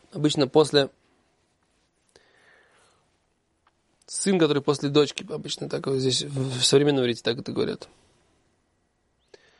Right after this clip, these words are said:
Но здесь есть некое объяснение, что он просто назвал тупой, как бы, такой первенец. <laughs> Его называли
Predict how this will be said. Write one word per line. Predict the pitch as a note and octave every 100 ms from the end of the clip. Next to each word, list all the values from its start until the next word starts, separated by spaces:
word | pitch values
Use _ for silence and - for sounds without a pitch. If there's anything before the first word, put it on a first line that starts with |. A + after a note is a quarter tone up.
| _ _ _ _ _ _
Но | - B2
здесь | B2 E3 D#3
есть | D#3 D3+
некое | E3 D#3+ D#3+
объяснение, | D3+ D3 G3+ F3+
что | D#3
он | D3
просто | E3+ D#3+
назвал | C#3+ C3 B2 - - _
тупой, | - E3+ G#3+ E3
как | C#3 B2+
бы, | C3
такой | C#3 C#3+ C#3+
первенец. | E3 C#3+ C3+ - - _
<laughs> | B2 - _ _ - - _ _ _ _ _ _ _ _ _ _ _ _ - -
Его | B2+
называли | C#3+ D3 F#3 C4+ B3+ G#3 G3